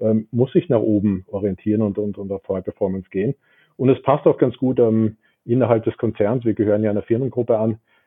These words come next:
ähm, die, die sich, ähm, Werte gegeben hat, ähm, die über alle, ähm, Unternehmen dieser Firmengruppe hinaus gelten. Und davon ist High Performance einer. Ähm, dazu gehört auch das Passionate Team. Und ich glaub, das braucht's auch.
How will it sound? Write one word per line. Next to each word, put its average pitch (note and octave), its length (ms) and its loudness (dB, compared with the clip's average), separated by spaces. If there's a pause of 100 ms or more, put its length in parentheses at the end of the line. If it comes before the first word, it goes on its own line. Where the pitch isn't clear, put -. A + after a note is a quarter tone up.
(140)
ähm, G#2+ 500 2
die, A2 380 0
die A2 140 -2
sich, A2 160 -2
ähm, G#2+ 260 0
Werte A2 320 2
gegeben G#2 400 0
hat, A2+ 160 0
ähm, G#2 180 0
die G#2 440 0
über A#2 340 -4
alle, C3+ 440 2 (400)
ähm, A2+ 220 0
Unternehmen G#2+ 560 2
dieser G#2+ 220 0
Firmengruppe G#2 480 -4
hinaus F#2+ 280 -4
gelten. C#3 300 -2
Und F#2+ 160 -8
davon G#2 300 -2
ist - 180 -4
High G2 160 0
Performance G2+ 500 -2
einer. C3 300 0 (460)
Ähm, G#2 260 0
dazu G#2+ 300 -2
gehört G#2+ 320 4
auch G2 120 0
das G2+ 120 -6 (100)
Passionate A2 460 2
Team. D#3 420 0
Und G2 80 -6
ich F2+ 100 -10
glaub, F#2 220 -4
das G2 220 -6
braucht's E2+ 360 -4
auch. - 280 -4